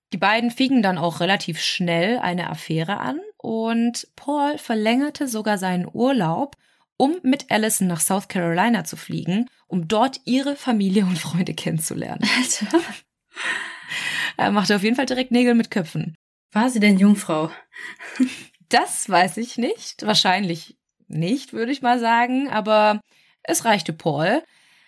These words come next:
Speaker 1: Was ich halt auch einfach so weird finde, ist, dass Carla ja eigentlich seine Traumfrau war und er das auch
Speaker 2: Mhm.
Speaker 1: immer wieder betonte und sie auch alles für ihn tat und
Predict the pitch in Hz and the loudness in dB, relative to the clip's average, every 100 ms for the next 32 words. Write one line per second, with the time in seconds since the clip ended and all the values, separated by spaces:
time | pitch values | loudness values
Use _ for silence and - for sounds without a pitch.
0 | _ - 294 359 294 - 247 247 240 233 | _ -2 -2 0 -2 -2 -2 -4 -4 -8
1 | 196 185 220 - 196 190 190 - 202 208 | -8 -6 -6 -6 -6 -4 -2 -4 -4 -4
2 | 202 - _ - 214 247 247 226 240 277 | -6 -8 _ -10 -4 -2 0 0 -2 -4
3 | 277 262 254 240 - - 247 339 - 202 | -4 -4 -4 -4 -6 -4 -2 -4 -6 -4
4 | 175 160 151 175 - - - - 190 214 | -2 -2 -4 -4 -6 -6 -6 -2 0 2
5 | 330 294 262 185 - 277 370 403 214 165 | 2 0 -2 -6 -6 -2 -2 -2 -6 -4
6 | - 220 277 269 285 - _ - 311 349 | -4 -4 -4 -4 -6 -10 _ -8 -6 -2
7 | 330 311 330 - - 311 - 277 262 262 | 0 0 0 -4 -4 -4 -2 -6 -6 -6
8 | 277 254 254 254 | -4 -4 -4 -6